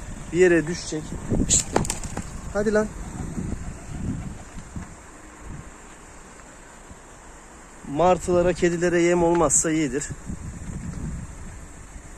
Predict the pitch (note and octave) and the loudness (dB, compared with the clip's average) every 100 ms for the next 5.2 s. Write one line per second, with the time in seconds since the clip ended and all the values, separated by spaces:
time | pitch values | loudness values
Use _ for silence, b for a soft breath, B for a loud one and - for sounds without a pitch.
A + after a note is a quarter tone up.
0 | - - A3+ F#3+ - A3+ A#3+ G#3+ A#3+ - | -12 -4 -4 -4 -6 -2 -2 -2 -4 -2
1 | B3+ - - G#3+ G3+ G3 F3+ A3+ A#3 - | -4 -4 -2 0 -2 -2 0 0 0 -6
2 | - - - C4+ - - - - - - | -16 -10 -2 0 2 0 0 -2 -6 -8
3 | - - - - - - - - - - | -8 -10 -12 -10 -10 -10 -10 -12 -8 -2
4 | G#3+ G#3 F#3 G3+ F#3+ G3 G3 G3+ G3 G3 | 0 0 0 0 2 2 0 -2 -6 -6
5 | F#3+ F#3 | -6 -6